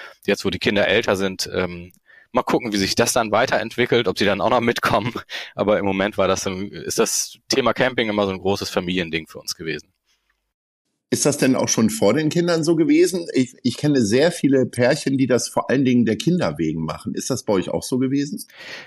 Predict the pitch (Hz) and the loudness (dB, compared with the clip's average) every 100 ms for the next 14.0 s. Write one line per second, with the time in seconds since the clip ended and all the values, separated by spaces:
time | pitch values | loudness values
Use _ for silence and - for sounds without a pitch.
0 | - 131 131 143 175 165 160 95 80 - | -8 -4 0 2 2 4 4 4 0 -6
1 | - - 113 117 120 - 110 - - 135 | -20 -4 0 4 4 2 -4 0 2 4
2 | 85 92 - 123 120 107 120 110 110 101 | 2 -2 -2 0 0 2 2 2 2 2
3 | 110 135 131 - - 117 113 104 95 104 | 0 -4 -10 -8 -2 2 2 0 0 2
4 | 98 101 98 92 92 - 104 95 87 90 | 2 -2 -2 -2 -2 -2 -4 -2 -4 -4
5 | 87 87 87 87 87 87 87 90 - - | -6 -8 -8 -4 -4 -2 -4 -4 -4 0
6 | 101 - 98 90 85 92 - - - - | 0 0 -4 -4 -8 -12 -16 -16 -16 -8
7 | 101 101 101 107 95 92 - 98 92 - | -6 -2 -2 -2 -4 -6 -6 -2 -2 0
8 | - 110 110 101 98 - 95 101 - 92 | 2 2 2 0 0 0 0 0 -2 -4
9 | 90 95 92 101 92 92 - 92 85 92 | -4 -2 0 0 -2 -2 -2 -2 0 0
10 | 95 92 - 87 90 - 92 87 95 87 | 0 -2 -4 -10 -14 -10 -6 -4 -2 -2
11 | 98 95 90 95 80 87 - 98 - - | -2 -2 -2 -4 -2 -4 -4 -10 -14 -20
12 | - _ - 113 107 92 - 101 95 92 | -20 _ -2 0 0 -2 0 0 0 0
13 | - 107 127 117 104 104 - 101 104 | 0 0 0 2 2 0 -2 0 0